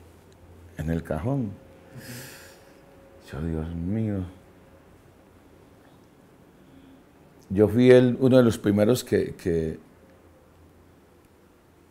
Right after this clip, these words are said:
dio la noticia de, de, de que mi hermano se había ido. Pero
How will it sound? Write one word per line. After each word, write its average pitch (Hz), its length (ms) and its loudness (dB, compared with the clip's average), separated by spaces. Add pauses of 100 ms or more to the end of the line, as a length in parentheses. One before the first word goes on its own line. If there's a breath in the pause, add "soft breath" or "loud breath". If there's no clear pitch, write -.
(760)
dio 101 220 4
la 120 100 8
noticia 117 560 2
de, 85 140 -2
de, 78 320 -8 (160)
de 85 100 -8
que 85 120 -10
mi 85 100 -2
hermano 92 260 -2
se 101 120 -4
había 92 220 0
ido. 107 260 -2 (2750 soft breath)
Pero 85 520 0